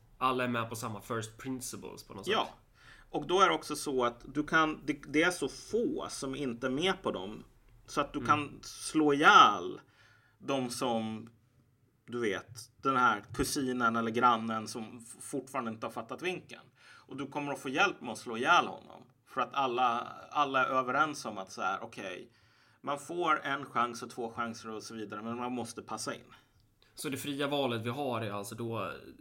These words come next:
Speaker 1: statlig kollektivism som möjliggör någon form av individuella uttryck, eller en, eh, typ klanbaserad kollektivism underifrån.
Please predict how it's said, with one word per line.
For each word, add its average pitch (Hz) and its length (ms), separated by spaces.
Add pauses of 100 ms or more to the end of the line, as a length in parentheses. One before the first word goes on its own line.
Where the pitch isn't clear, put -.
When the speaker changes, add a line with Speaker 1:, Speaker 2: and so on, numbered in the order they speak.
(300)
Speaker 1:
statlig 135 560
kollektivism 113 640 (380)
som - 160
möjliggör 107 400
någon 104 120
form 107 200
av 101 120
individuella 98 560
uttryck, 95 540 (580)
eller 117 300
en, 104 300 (560)
eh, - 60 (920)
typ 127 380
klanbaserad 113 960
kollektivism - 540
underifrån. 107 640